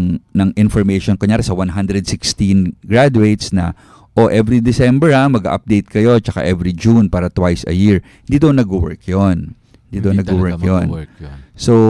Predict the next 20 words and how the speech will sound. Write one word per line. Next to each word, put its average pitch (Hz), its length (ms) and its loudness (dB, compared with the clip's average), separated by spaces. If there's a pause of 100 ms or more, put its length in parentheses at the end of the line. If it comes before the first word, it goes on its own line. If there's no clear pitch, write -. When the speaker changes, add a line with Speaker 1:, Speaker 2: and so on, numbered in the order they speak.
(380)
Speaker 1:
ang 147 160 0
college 196 320 2
naman, 131 320 2
since 143 240 -2
wala 139 240 0
namang 135 480 -4 (420)
gastos 120 720 -2
yung 113 220 2
pagsisend 110 580 -2
out 104 240 0
ng 101 300 0
email 92 640 2
na 90 160 -4
ganong 110 320 2
kalaking 107 400 0
gastos, 92 640 -4 (720)
ginawa 180 400 2
pa - 100 0
rin. 87 400 -4 (640)
At 107 540 2